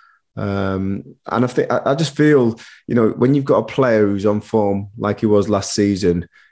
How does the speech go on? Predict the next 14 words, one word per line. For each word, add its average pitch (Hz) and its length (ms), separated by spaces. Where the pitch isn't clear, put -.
it - 200
can 117 320
plaster 107 400
over 101 200
a 95 40
lot 95 140
of - 80
cracks - 360
and 95 100
a 92 40
lot 95 140
of - 60
problems. 92 500
And 90 240